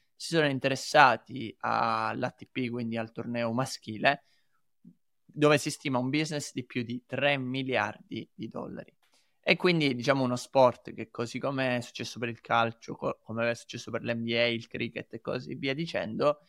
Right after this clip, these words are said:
sta facendo gola ai fondi di investimento perché questi stanno capendo che c'è ancora del potenziale da esplorare e del potenziale che può fruttare loro ritorni ben superiori di una rar del quindici per cento.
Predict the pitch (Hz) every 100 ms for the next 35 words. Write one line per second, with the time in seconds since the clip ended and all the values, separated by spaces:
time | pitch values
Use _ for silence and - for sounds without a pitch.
0 | _ _ _ _ - 170 165 170 143 135
1 | 156 143 135 127 123 123 135 160 - 180
2 | 117 113 120 131 135 - - 127 - _
3 | - 147 131 - - 123 123 139 131 113
4 | 117 117 127 _ _ - 147 127 123 -
5 | 127 110 101 120 117 123 117 120 - 117
6 | 117 123 - 156 139 76 - 123 _ _
7 | _ - 147 135 - 160 170 170 - -
8 | 123 - 123 - 123 123 135 123 107 110
9 | 117 - 123 117 113 - 120 117 131 127
10 | - 113 147 120 113 107 - _ _ _
11 | _ - 120 120 - - 113 117 - 139
12 | - 113 113 110 120 - 117 110 - -
13 | - - - - _